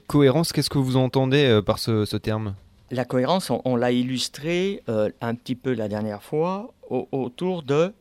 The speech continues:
Speaker 2: quelle est la valeur, quelle est la priorité dans une société donnée. Et on l'avait bien i-, illustré,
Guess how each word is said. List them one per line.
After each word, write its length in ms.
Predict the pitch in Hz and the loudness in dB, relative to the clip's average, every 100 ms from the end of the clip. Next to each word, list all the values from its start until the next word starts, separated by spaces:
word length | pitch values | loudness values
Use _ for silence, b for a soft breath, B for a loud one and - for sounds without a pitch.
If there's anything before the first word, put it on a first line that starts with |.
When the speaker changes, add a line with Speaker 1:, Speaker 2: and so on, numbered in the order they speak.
| - | -10
Speaker 2:
quelle 200 | - 196 | -2 0
est 80 | 185 | 2
la 100 | 143 | 2
valeur, 720 | 131 131 123 123 110 95 - _ | 0 0 0 0 0 -4 -10 _
quelle 180 | 139 127 | -4 0
est 300 | 143 156 - | 0 -2 -6
la 120 | 131 120 | -6 -6
priorité 840 | - 175 180 175 151 139 - 165 | -6 -8 0 0 0 -4 -4 -4
dans 140 | 139 | -4
une 200 | 123 120 | -2 -2
société 680 | - - 147 - 123 - 143 | -2 -4 -4 -4 -4 -2 -2
donnée. 420 | 123 120 113 98 b b b - | 2 2 2 -2 b b b -6
Et 140 | 117 | -2
on 80 | 113 | 0
l'avait 280 | 113 104 104 | 0 -2 -4
bien 420 | 92 123 127 143 - - | -2 -2 0 -2 -6 -8
i-, 200 | 113 - | -8 -6
illustré, 800 | 120 107 101 - - 139 160 220 | -6 -6 -6 -10 -6 -2 -2 -4